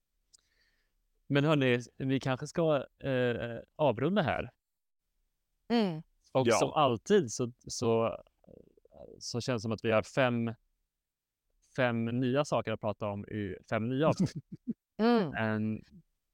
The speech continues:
Speaker 1: och, eh,
Speaker 2: Låt oss göra det i framtiden.
Speaker 1: ja, låt oss
Speaker 3: Låt
Speaker 1: göra
Speaker 3: oss
Speaker 1: det. Det är väl
Speaker 3: göra
Speaker 1: jätte-,
Speaker 3: det.
Speaker 1: jättebra. Vi har lite stoff att,
Speaker 3: <laughs>
Speaker 1: att prata om, helt enkelt.
Speaker 2: Mm.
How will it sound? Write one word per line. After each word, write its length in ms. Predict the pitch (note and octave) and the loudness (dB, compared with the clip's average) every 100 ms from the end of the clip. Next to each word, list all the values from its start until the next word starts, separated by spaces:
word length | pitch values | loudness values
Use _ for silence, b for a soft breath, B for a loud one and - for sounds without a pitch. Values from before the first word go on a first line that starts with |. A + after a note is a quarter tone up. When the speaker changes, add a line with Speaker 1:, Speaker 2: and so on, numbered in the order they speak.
| _ _ _ _ _ _ _ _ _ _ - | _ _ _ _ _ _ _ _ _ _ -8
Speaker 1:
och, 240 | A#2+ - A#2+ | -8 -4 0
eh, 180 | A2+ | 2
Speaker 2:
Låt 160 | A3+ A3 | 2 2
oss 160 | G#3 A3+ | 0 2
göra 240 | G#3 B3 | 2 2
det 180 | F#3+ D3 | 0 -4
i 40 | |
framtiden. 480 | - E3+ F#3 F3 A#2 | -6 -6 -6 -8 -8
Speaker 1:
ja, 200 | - F#3 | 2 4
låt 140 | D3 D3 | 6 4
oss 60 | |
Speaker 3:
Låt 120 | C#3 D#3+ | 4 4
Speaker 1:
göra 140 | F3 | 2
Speaker 3:
oss 40 | |
Speaker 1:
det. 120 | A2 C#2 C3 | 2 0 0
Det 0 | |
är 40 | |
väl 100 | D3 | 4
Speaker 3:
göra 160 | C3+ A2 A#2+ | 6 4 4
Speaker 1:
jätte-, 120 | A#2 | 0
Speaker 3:
det. 60 | B2 | -2
Speaker 1:
jättebra. 480 | - C3 E3 E2 - | -6 -2 0 0 -4
Vi 80 | B2+ | -2
har 80 | C#3 | -2
lite 200 | C3 - | -4 -4
stoff 360 | - B2+ - | -4 -4 -4
att, 140 | B2 - | -4 -4
Speaker 3:
<laughs> 220 | F3 - | -6 -6
Speaker 1:
att 100 | - | -4
prata 260 | C3+ A#2+ C3 | -4 0 -2
om, 100 | D#2 - _ _ _ - | -2 -12 _ _ _ -6
helt 120 | A#2 | -2
enkelt. 140 | G#3+ | 0
Speaker 2:
Mm. 120 | A3 | 0